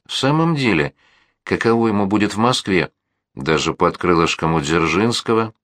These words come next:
Павел достал из-под столика мешок с документами,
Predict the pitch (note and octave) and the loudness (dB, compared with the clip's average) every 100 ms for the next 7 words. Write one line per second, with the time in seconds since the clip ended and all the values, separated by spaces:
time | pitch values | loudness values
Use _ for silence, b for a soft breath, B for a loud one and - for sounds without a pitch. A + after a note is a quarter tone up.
0 | _ _ _ _ _ _ _ _ _ _ | _ _ _ _ _ _ _ _ _ _
1 | E2 F2 E2+ D#2 E2 - F2+ E2+ - E2 | 0 2 2 0 -2 0 0 0 -2 -2
2 | - F#2+ F2 E2+ E2+ E2+ - F2 D#2 D#2+ | -2 -2 0 0 0 0 0 0 0 -2
3 | - F#2 G#2+ A#2 A2+ G#2+ G#2 | 0 0 0 0 -2 -4 -6